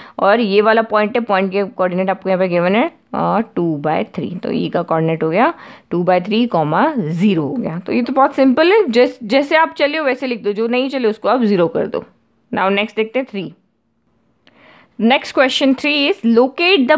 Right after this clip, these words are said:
points five comma zero, zero comma five, two comma five, five comma two, minus three comma five, minus three comma minus five, five comma minus three and six comma one in the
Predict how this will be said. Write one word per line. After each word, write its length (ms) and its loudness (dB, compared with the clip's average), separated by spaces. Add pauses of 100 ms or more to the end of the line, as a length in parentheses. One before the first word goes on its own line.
(120)
points 420 2
five 400 0
comma 280 2 (100)
zero, 320 0 (160)
zero 220 2
comma 280 0 (140)
five, 380 0
two 120 -2
comma 260 -2
five, 320 -4
five 280 -4
comma 180 0 (120)
two, 100 -2 (160)
minus 260 0
three 520 -2
comma 220 0 (120)
five, 340 0 (380)
minus 340 -2
three 180 -6
comma 220 -2
minus 320 -4
five, 320 -6
five 220 -2
comma 180 0
minus 320 0
three 180 -2
and 200 2
six 200 -4
comma 220 2
one 320 2
in 260 6
the 140 6